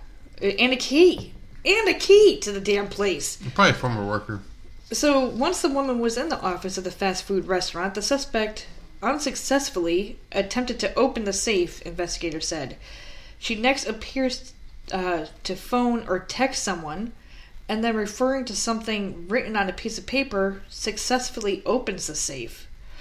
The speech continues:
Speaker 1: Oh, so she called a friend. Okay. Oh, Lord. The burger, <laughs> so, so she's probably, she's probably got, like, her B F F that works there, wearing her
Speaker 2: Mm.
Speaker 1: B F F's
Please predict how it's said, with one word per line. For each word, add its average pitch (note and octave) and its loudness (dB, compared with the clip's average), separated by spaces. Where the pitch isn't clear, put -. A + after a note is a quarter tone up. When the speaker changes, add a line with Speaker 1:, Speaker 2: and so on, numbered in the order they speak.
Speaker 1:
Oh, G#3+ 8
so G3+ 2
she A#3+ 4
called G#3+ 4
a F#3+ 2
friend. D3+ -6
Okay. F3 0
Oh, G3 -2
Lord. D3 0
The G3 -2
burger, A#3 6
<laughs> - 4
so, C4 6
so B3 4
she's D4 6
probably, C#4+ 0
she's G4 -2
probably C#4+ 6
got, A3+ 6
like, G#3+ 4
her A3 4
B A#3+ 4
F A3+ 6
F A3 4
that F#3 2
works G#3+ 2
there, F3+ 2
wearing G#3+ 6
her A#3+ 10
Speaker 2:
Mm. G3+ 2
Speaker 1:
B A#3 8
F A3+ 6
F's G#3+ 2